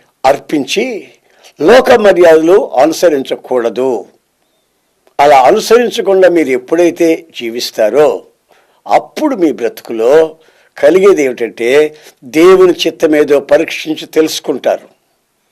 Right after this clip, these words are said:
ఆ తర్వాత మీ మనస్సు మార్చబడి నూతన మగుట వలన రూపాంతరము చెందుతారు. చాలా చక్కటి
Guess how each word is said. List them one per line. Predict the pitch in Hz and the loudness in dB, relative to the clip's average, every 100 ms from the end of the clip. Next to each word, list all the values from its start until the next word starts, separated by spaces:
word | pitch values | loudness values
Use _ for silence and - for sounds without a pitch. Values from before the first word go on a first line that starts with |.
| _ _ _ _ | _ _ _ _
ఆ | 123 180 | 2 2
తర్వాత | 233 233 233 220 190 170 127 156 175 - _ _ _ | 4 4 4 4 4 4 4 2 -2 -10 _ _ _
మీ | 156 165 | 0 2
మనస్సు | 131 123 180 208 - 190 | 0 0 0 -2 -2 -4
మార్చబడి | 160 135 156 - - 147 123 135 208 - _ _ _ _ 131 | -2 0 -2 -2 -4 -2 -2 -4 -8 -16 _ _ _ _ -8
నూతన | 143 208 240 226 190 | 0 0 0 0 0
మగుట | 156 139 131 | 2 2 2
వలన | 139 117 110 143 120 98 - _ _ _ | 0 0 0 -2 -4 -6 -14 _ _ _
రూపాంతరము | 117 160 185 185 170 175 - 151 139 156 190 | -2 0 2 2 2 0 -2 -2 0 -4 -6
చెందుతారు. | 147 120 - 95 - _ _ _ _ _ _ _ _ - | -6 -6 -8 -10 -10 _ _ _ _ _ _ _ _ -10
చాలా | 175 233 254 | -2 2 2
చక్కటి | 233 156 - - - 123 107 - | 2 -2 -4 -6 -6 -6 -8 -16